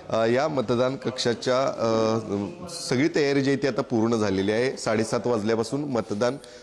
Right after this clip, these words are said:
प्रक्रिया या ठिकाणी पूर्ण होणार आहे. सगळे कर्मचारी, अधिकारी या ठिकाणी येऊन, अ, खरं तर बसलेले आहेत. सकाळी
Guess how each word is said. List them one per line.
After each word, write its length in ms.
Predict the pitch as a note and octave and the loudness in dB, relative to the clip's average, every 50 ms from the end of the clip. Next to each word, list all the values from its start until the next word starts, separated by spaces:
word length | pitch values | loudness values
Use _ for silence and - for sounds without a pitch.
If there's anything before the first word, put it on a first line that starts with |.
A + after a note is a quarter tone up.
| - - - | -20 -4 -2
प्रक्रिया 380 | A2+ A2 - - B2 D3 D#3+ | -2 0 0 0 2 2 4
या 120 | D#3 C#3+ C3+ | 4 2 0
ठिकाणी 320 | A#2 B2+ A2 A#2+ A#2+ B2 | 0 0 -2 0 0 0
पूर्ण 340 | A#2 - A2+ G#2+ G#2 G2+ G#2+ | -2 0 0 0 0 0 0
होणार 320 | G#2 F#2+ F2+ E2+ E2+ E2+ | 0 0 0 -2 0 0
आहे. 100 | F#2+ G#2 | 0 0
सगळे 360 | G#2 - G2 F2+ G2 G#2 A2 | 0 -2 -2 0 2 0 0
कर्मचारी, 600 | - - - G#2+ F#2+ F#2+ F#2 G2+ F#2 A2 G2+ G#2+ | 0 -2 -2 -2 -2 0 -2 -2 -2 -2 0 2
अधिकारी 440 | G#2+ G2 F2+ F#2 F#2 G#2 G2 F#2 F#2+ | 0 0 0 -2 -2 -2 -2 0 0
या 60 | F#2+ | -2
ठिकाणी 360 | F#2 F2 - E2+ - F#2 F#2 F#2+ | -2 -4 -6 -6 -6 -4 -4 -2
येऊन, 220 | F#2 F#2 F#2 G2+ G#2 - - - - - - - | -4 -4 -4 -4 -8 -12 -20 -20 -20 -20 -12 -4
अ, 380 | - G#2 G#2 G#2+ A2 A2 G#2+ A2 G#2 - | -2 0 2 2 0 0 -2 -4 -8 -4
खरं 220 | - B2+ A#2+ A#2 A2 | -2 -2 -2 0 0
तर 80 | C#3 | 0
बसलेले 360 | C3+ C3 B2+ - - B2+ C3+ C#3 | 2 2 0 0 2 2 2 4
आहेत. 160 | D3 D3+ D3 | 2 0 0
सकाळी 420 | - - A#2 - B2+ C3+ C3+ C#3+ | -4 -6 -2 0 2 2 2 2